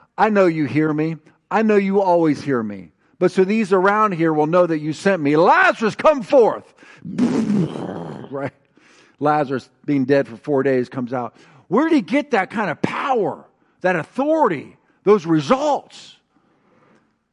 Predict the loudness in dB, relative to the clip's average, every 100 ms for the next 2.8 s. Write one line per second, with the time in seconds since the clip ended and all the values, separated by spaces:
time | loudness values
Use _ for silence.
0 | _ _ _ _ _ _ _ _ _ _
1 | _ _ _ _ _ _ _ _ _ _
2 | _ -10 -8 -6 -8 -18 -20 _